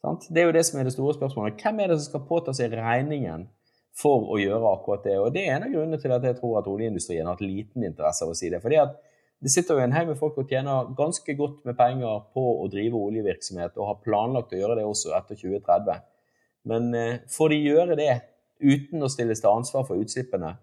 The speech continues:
så får du en privatisering av hele gevinsten med å drive på med oljevirksomhet, mens altså vi som fellesskap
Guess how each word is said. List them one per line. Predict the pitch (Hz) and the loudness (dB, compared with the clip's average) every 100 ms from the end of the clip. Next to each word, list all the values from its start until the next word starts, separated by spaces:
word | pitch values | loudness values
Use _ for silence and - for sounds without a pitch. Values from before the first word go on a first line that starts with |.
| _ _ _ | _ _ _
så | - 156 | -8 2
får | 160 | 4
du | 156 | 4
en | 123 - | 2 -2
privatisering | - 175 156 110 110 - 139 117 98 | -2 0 4 2 0 -2 2 0 0
av | 98 | -2
hele | 110 127 | -2 0
gevinsten | 113 131 123 - 92 | 0 2 0 -2 -4
med | 85 | -6
å | 87 | -2
drive | 92 90 | -2 -2
på | 101 95 | -2 -2
med | 92 | -2
oljevirksomhet, | 98 98 95 - 107 151 - | -2 -2 -4 -4 -2 -2 -2
mens | 151 156 | -6 -4
altså | 147 139 | -2 0
vi | 147 131 | 0 0
som | 113 110 | -2 -4
fellesskap | 139 127 82 - 82 85 | 0 0 0 -2 -4 -4